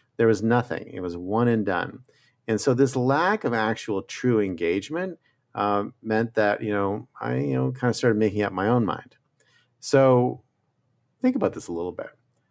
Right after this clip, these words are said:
You know, if you're thinking about customer experience, don't just think about what the customer experience should be, but think about how are you gonna automate it on a broad scale basis and in a way that you can get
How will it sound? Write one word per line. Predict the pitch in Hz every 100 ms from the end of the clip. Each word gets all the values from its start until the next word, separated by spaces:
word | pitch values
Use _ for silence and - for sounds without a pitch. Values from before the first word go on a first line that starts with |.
| _ _ _
You | 104
know, | 101 101
if | 101 -
you're |
thinking | 107 214 247
about | 208 147
customer | 135 120 110
experience, | 95 - - 110 95 85 -
don't | - 196
just | 214 -
think | 151
about | 131 101 95 90 - _ _ _ _
what | 110
the | -
customer | - 107 -
experience | 92 - 104 98 -
should | - 85
be, | 127 104
but | 90 - _ _ _
think | - 190
about | 143
how | 113 -
are | 185
you | 254
gonna | 233 101
automate | 101 120 107 95 87
it | 85 - -
on | 92 87
a | 87 80
broad | 65 95 117 160
scale | - 113 98
basis | 90 87 85 95 95 - - _ _ _
and | 104
in | 101
a | 95
way | 95 107
that | 101 101
you | 101
can | 95 92
get | 95 123 90